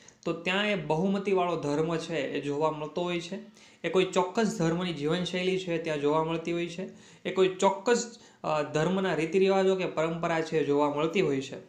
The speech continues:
આવું નાગાલેન્ડ, મિઝોરમ, મણિપુર, મેઘાલય અને અરુણાચલ પ્રદેશ છે ત્યાં જોવા મળે છે. આસામમાં બોડો જાતિના લોકો પોતાના અલગ પ્રદેશ માટે ઉગ્ર આંદોલન ચલાવી રહ્યા છે.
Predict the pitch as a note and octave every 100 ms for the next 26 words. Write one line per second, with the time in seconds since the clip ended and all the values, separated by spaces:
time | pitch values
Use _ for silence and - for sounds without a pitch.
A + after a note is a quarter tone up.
0 | - - - D#3 E3+ D3+ D#3 F3 F3+ F#3+
1 | F#3 D#3+ D#3 E3+ F3 F3 D#3 D3+ E3 D#3+
2 | F3+ D#3+ D3 D3 D#3+ F3 E3+ D3+ D3+ D#3
3 | E3 D#3+ D#3+ C#3+ D3 D3+ C#3+ - C3+ C#3+
4 | F#3 A3 - _ _ _ D3 C#3 D3 G3
5 | A3 D3 C#3+ D#3 D3 C#3+ C#3 - - _
6 | _ _ - - _ D#3 D#3+ - A3 A#3+
7 | A#3 A3+ F#3 F3 G3 F#3+ F3 E3+ F3+ F3
8 | D#3 D#3 E3+ E3+ - _ _ _ _ _
9 | _ _ - E3 E3+ E3+ D#3+ E3 G3+ -
10 | F3+ F3+ E3+ F3+ E3 D#3 D#3+ F3 D#3+ E3
11 | E3+ E3 D3+ D3+ D3 C#3+ C#3 C#3 C#3